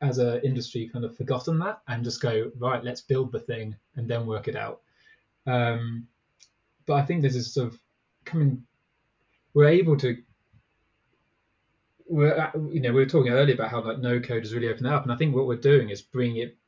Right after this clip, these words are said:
no code is allowing more and more people to do those really early cheap tests still. You know, it's still increasing that,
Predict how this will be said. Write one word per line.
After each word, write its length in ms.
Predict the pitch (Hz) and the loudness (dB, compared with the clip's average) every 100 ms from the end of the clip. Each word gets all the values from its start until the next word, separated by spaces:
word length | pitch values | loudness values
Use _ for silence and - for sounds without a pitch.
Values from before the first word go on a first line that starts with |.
| - | -4
no 160 | 143 143 | 2 2
code 120 | 131 | 2
is 80 | 117 | -2
allowing 400 | 120 120 113 110 | -2 -2 -4 -4
more 260 | 127 127 | 2 2
and 100 | 120 | 4
more 160 | 120 110 | 0 0
people 440 | 139 131 127 92 | -2 -2 -4 -10
to 160 | - 120 | -14 -10
do 220 | 120 113 | -6 -4
those 200 | 104 101 | -4 -4
really 300 | 113 104 107 | -6 -6 -6
early 260 | 120 104 104 | -6 -8 -10
cheap 300 | - 107 - | -10 -14 -12
tests 520 | - 120 - - - - | -12 -12 -12 -16 -18 -16
still. 440 | - - 101 147 _ _ _ - | -14 -10 -10 -10 _ _ _ -8
You 80 | 120 | -6
know, 80 | 101 | -4
it's 160 | 113 | -4
still 180 | - 127 | 0 2
increasing 540 | 117 117 139 123 120 107 | 0 -2 0 0 -2 -10
that, 180 | 104 | -12